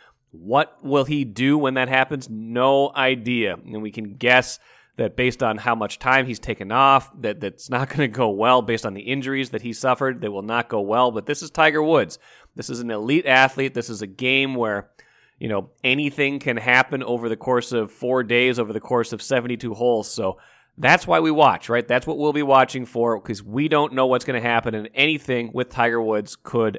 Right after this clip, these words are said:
happen. Continuing with that theme, N C A A men's basketball championship game was Monday night. North Carolina dominating in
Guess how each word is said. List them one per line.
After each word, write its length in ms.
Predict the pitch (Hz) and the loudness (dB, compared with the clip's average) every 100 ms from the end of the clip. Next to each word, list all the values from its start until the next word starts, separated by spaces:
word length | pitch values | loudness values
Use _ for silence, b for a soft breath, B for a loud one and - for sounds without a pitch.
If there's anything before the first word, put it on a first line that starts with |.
| - | -12
happen. 580 | - 127 117 - 71 71 _ _ _ - | 0 4 4 2 -10 -14 _ _ _ -10
Continuing 800 | 117 - 180 180 175 156 120 - | -10 -2 -2 2 2 2 0 0
with 300 | 135 139 147 | 0 0 2
that 300 | 147 143 - | 4 4 2
theme, 400 | 156 147 131 110 | 0 2 2 0
N 140 | 127 | -6
C 240 | 127 147 139 | -4 0 2
A 240 | 135 135 | 4 2
A 20 | |
men's 420 | 123 117 131 135 - | 2 2 2 0 2
basketball 580 | 127 131 123 117 123 | 4 4 2 2 2
championship 760 | 113 143 135 131 131 - 123 - | 2 -2 -2 -2 -6 -4 -6 -4
game 420 | 127 131 131 104 b b b | 2 4 2 -2 b b b
was 460 | - 120 127 123 - _ | -2 4 4 4 -2 _
Monday 440 | 123 135 139 131 | -2 0 2 0
night. 300 | 123 127 117 | 2 2 2
North 200 | 117 127 | 0 -2
Carolina 520 | - 127 120 123 120 98 113 - | 0 0 2 2 0 -2 -10 0
dominating 800 | 135 147 151 139 120 107 101 104 | 4 4 4 2 0 0 -2 -8
in 380 | - 127 123 | -8 -6 -4